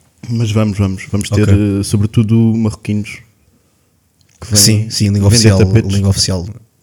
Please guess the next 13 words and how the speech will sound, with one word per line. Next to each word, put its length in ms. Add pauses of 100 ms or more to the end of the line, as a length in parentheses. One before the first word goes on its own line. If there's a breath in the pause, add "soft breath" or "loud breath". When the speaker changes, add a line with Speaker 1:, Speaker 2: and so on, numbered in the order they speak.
(200)
Speaker 2:
inglesa, 440
sim. 160 (520)
Speaker 1:
Mas 200
vêm 160
vender 260
os 80
tapetes 300
porque 480
são 140
os 80
tapetes 300
de 100
yoga 240